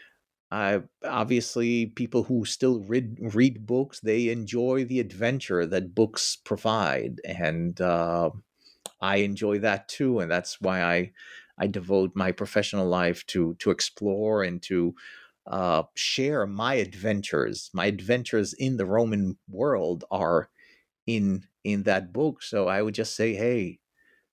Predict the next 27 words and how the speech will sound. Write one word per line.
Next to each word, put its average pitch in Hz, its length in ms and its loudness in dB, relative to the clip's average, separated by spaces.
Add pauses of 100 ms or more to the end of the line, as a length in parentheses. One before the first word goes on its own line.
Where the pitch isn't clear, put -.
(320)
if, - 520 -4
if 104 140 -6
that 113 180 2
interests 110 520 -2
you, 127 400 -2 (420)
I 104 80 2
invite 113 480 0
you 101 120 2
to 98 140 -2
join 110 480 0
my 107 160 0
adventure 107 880 0
in, 101 460 0
in 101 200 0
the 98 60 -2
bathhouse 90 720 -2
and 87 160 -4
come, 95 440 0 (100)
come 104 260 -2
dip 120 320 4 (480)
your 107 160 0
feet - 560 -4
in 107 140 -2
the 101 80 0
water 101 480 0 (120)
with - 240 0
me," - 280 -4